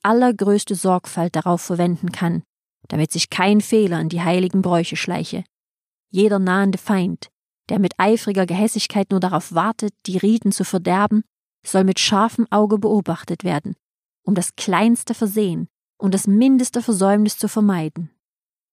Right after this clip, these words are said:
Denn wenn das geheiligte Werk gestört wird, dann ist der Ausführende im selben Moment verloren. Führt die Vorbereitungen sorgfältig durch. Eure Kraft kann die Herausforderung annehmen,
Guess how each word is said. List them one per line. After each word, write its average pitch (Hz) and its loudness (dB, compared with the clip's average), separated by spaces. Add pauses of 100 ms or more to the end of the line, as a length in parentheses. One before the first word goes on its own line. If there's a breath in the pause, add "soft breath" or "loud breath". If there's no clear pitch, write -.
(320)
Denn 160 0
wenn 170 2
das 175 -2
geheiligte 196 0
Werk 214 2
gestört - -2
wird, - -10 (480)
dann - -6
ist - -4
der 226 2
Ausführende 170 0
im 165 -2
selben 190 0
Moment 190 2
verloren. 165 -2 (1000)
Führt - 0
die 247 0
Vorbereitungen 214 2
sorgfältig 175 -2
durch. - -8 (520)
Eure 175 2
Kraft - -4
kann 190 -2
die 196 2
Herausforderung 190 0
annehmen, 175 0